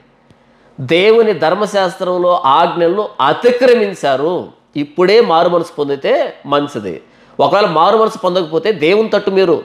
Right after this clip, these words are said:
తిరగకపోతే, మీరు ఎంత మంచి ఇల్లు కట్టుకున్నా, ఎంత బలమైన ఇల్లు కట్టుకున్నా, ఎంత సుందరంగా శృంగారించుకున్నటువంటి ఇండ్లు కూడా కూలిపోతాయి, నాశనం అవుతాయి. ఎందుకంటే మీ పితరులు ఆ రోజు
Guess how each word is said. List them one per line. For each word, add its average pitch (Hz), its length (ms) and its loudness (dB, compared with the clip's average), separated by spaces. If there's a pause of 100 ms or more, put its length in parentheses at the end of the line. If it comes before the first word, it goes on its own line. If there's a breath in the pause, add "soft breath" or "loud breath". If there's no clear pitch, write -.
తిరగకపోతే, 170 880 0 (960 soft breath)
మీరు 196 240 4
ఎంత 180 300 2
మంచి 220 300 0
ఇల్లు 214 160 0
కట్టుకున్నా, 208 440 -2
ఎంత 196 220 0
బలమైన 175 440 2
ఇల్లు 202 240 2
కట్టుకున్నా, 190 600 0 (500 soft breath)
ఎంత 180 220 2
సుందరంగా 214 760 2 (1300)
శృంగారించుకున్నటువంటి 226 1300 2 (840)
ఇండ్లు 254 280 4
కూడా 165 400 2 (100)
కూలిపోతాయి, 202 560 0
నాశనం 170 360 -2
అవుతాయి. 127 320 0
ఎందుకంటే 208 580 2
మీ 190 140 2
పితరులు 220 400 2
ఆ 226 60 2
రోజు 214 360 0